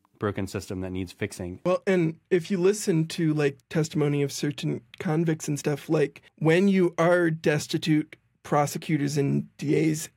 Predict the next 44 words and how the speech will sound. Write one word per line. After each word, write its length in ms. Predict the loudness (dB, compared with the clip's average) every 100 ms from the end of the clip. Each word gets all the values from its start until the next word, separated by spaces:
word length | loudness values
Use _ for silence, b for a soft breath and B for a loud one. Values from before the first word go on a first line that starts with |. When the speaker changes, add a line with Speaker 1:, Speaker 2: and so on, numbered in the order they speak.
| -6
Speaker 2:
have 520 | 0 2 0 -2 -4
been 340 | -2 0 0 -4
accused 880 | -8 -8 -4 0 2 2 0 -4 -12 B B B
of 160 | 0 2
using 380 | 4 4 4 2
that 180 | 2 2
as 280 | 0 0 2
leverage, 400 | 2 2 -2 0
basically, 420 | -2 -2 -8 -10
because 360 | -8 0 0 2
they 100 | 2
know 140 | 2
you're 160 | 0 0
going 260 | 0 0
back 340 | 0 0 0 -4
into 560 | -2 -2 -2 -2 -2 -2 B B 0
whatever 440 | 4 4 2 0
horrible 720 | -2 0 2 2 2 0 -2 -6 _ -10
detention 500 | -4 0 0 0 -2
facility 460 | -2 -2 0 0
you're 220 | 0 2
in. 380 | 4 4 2 0 B B B
They 300 | 2 4 6
know 360 | 6 6 4 4
you're 160 | 2
more 260 | 2 2 2
desperate 460 | 0 0 -2 -6
to 60 | -4
strike 320 | -2 0 2
a 40 | -2
deal 380 | 0 0 -2 -6 _
or 140 | -2 0
to 80 |
say 260 | 0 2 2
whatever, 440 | 4 2 2 0
to 100 | -2
do 160 | -2 0
whatever, 320 | 2 0 0
because 280 | 0 0 0
you 140 | 2
don't 220 | 4 4 4
wanna 240 | 2 4
go 180 | 2 2
back. 320 | 0 -2 -8